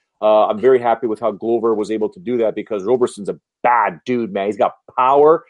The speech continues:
Uh, and Glover's experience prevailed, right? Did a fantastic job. And then you don't want Glover on top of you, squeezing you. That guy's strong. That,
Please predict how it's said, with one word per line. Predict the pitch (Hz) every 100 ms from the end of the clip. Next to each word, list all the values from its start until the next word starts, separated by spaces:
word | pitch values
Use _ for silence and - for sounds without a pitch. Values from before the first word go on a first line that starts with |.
| _ -
Uh, | 104 107
and | 113 107
Glover's | 131 143 139
experience | 135 - 147 160 143 117
prevailed, | - 120 147 113 -
right? | 107 127
Did | 117
a | 107
fantastic | - 131 131 123 127
job. | 104 127 127
And | 123
then | 131 127 _ _
you | 127 -
don't | 147 143 120
want | 117 110
Glover | 101 113 110 110
on | 101
top | - 110 110 107
of |
you, | 95 98
squeezing | - 113 117 98 92
you. | 92
That | 104
guy's | 139 -
strong. | - - 135 127 107
That, | 139